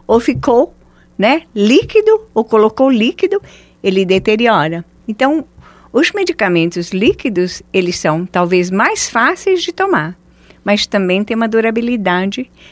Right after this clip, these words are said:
menor. Então, cada coisa tem que ser pensada, e a indústria farmacêutica, ao fazer isso, ela tem que pensar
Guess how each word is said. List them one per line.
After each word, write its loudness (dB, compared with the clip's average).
menor. 2
Então, 0
cada 0
coisa 2
tem -2
que -12
ser -2
pensada, -2
e 0
a 2
indústria 0
farmacêutica, -4
ao -2
fazer -2
isso, -2
ela -2
tem -4
que 2
pensar 0